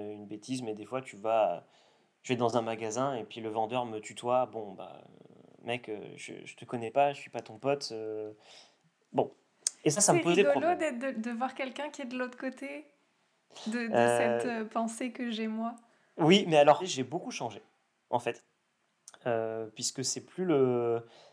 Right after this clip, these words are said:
Speaker 1: c'est plus le cas aujourd'hui, ou moins.
Speaker 2: Hmm.
Speaker 1: En tout cas, aujourd'hui, je m'en fiche un petit p-, je m'en fiche un petit peu plus. Et par contre, dans mes relations professionnelles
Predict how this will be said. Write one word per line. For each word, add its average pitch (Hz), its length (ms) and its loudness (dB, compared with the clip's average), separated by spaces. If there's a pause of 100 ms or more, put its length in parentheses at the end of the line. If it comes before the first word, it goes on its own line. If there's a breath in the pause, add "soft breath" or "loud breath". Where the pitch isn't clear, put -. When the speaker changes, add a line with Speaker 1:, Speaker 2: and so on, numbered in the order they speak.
Speaker 1:
c'est 127 160 -2
plus 175 160 -4
le 160 80 -6
cas 175 200 12
aujourd'hui, 139 560 2 (120)
ou 123 220 -6
moins. 123 320 4
Speaker 2:
Hmm. - 100 -6
Speaker 1:
En - 20 -8
tout - 100 -14
cas, 135 200 4
aujourd'hui, 120 280 -6
je 127 120 -2
m'en 117 80 -2
fiche 131 200 -4
un 123 60 -2
petit 123 160 -10
p-, - 80 -20 (220 loud breath)
je - 100 4
m'en - 60 8
fiche 185 180 4
un 165 60 4
petit 156 120 -8
peu 143 140 -4
plus. 156 340 0 (280 soft breath)
Et 131 80 -2
par 131 120 4
contre, 180 140 4
dans 131 120 4
mes 120 180 2
relations 147 500 0
professionnelles 120 680 -4